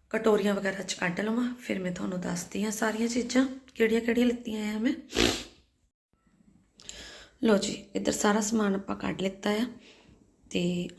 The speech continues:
ਹੁਣ ਆਪਾਂ ਕਰਦੇ ਹਾਂ ਸ਼ੁਰੂ ਬਣਾਉਣੀ ਪੰਜੀਰੀ। ਤੇ ਸਾਰਿਆਂ ਨਾਲੋਂ ਪਹਿਲਾਂ ਆਪਾਂ ਇਹ ਲਿੱਤੀ ਆ ਗੂੰਦ ਤੇ ਇਹ ਜਿਹੜਾ ਹੈ ਇੱਕ ਕਿਲੋ ਲਿੱਤਾ ਆ ਆਪਾਂ ਘੀ, ਅਹ, ਦੇਸੀ ਘੀ। ਤੇ ਹੁਣ ਦੇਖਦੇ ਹਾਂ ਆਪਾਂ ਇਸ ਤੋਂ ਵੀ ਥੋੜ੍ਹਾ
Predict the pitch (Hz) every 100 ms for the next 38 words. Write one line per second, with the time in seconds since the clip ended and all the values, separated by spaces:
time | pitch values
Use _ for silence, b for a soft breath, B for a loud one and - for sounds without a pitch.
0 | - 208 180 - 170 170 170 - 175 -
1 | - 175 185 202 190 175 165 165 - 175
2 | 165 185 196 214 B B B B B 185
3 | - 180 180 185 190 190 190 185 175 180
4 | 170 - 190 175 190 202 214 - B B
5 | B _ - 175 170 170 156 - B B
6 | B _ - - B B B - 196 196
7 | 185 190 196 - - 196 190 185 180 180
8 | - 185 175 175 - 190 - 233 220 202
9 | 254 - - _ _ - - 190 180 175
10 | 185 175 202 - 233 247 - B B _
11 | - 196 185 180 190 180 180 - 185 185
12 | - 202 196 - 190 208 - 190 202